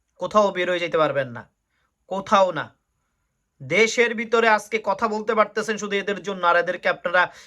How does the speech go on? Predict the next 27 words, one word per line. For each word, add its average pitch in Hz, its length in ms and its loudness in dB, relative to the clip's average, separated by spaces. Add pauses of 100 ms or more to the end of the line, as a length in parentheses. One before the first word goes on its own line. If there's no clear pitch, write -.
(120)
কি 208 80 -4
বলতেছেন? 208 540 0 (400)
পাঁচ 196 240 2
তারিখের 208 300 0
আগে 202 200 2
আপনি 208 280 -2
দিতেন, 208 420 -4 (240)
ওই 202 140 0
স্লোগান 226 360 0
দিতেন, 220 200 0
"আসেন 220 320 0
জনগণ", 202 360 2 (280)
তখন 220 280 -4
জনগণ 208 360 2
আসে 190 200 -2
নাই। 165 140 -2
তখন 175 260 -2
আপনাকে 190 380 -2
কেউ, 208 300 -4 (1120)
মানে, 170 420 -8 (680)
খারাপ 165 300 2
কোনো 208 220 2
পাছাও 208 420 4
মারে 190 200 0
নাই, 139 160 -8 (1600)
কেউ 165 120 2
আপনাকে 190 560 2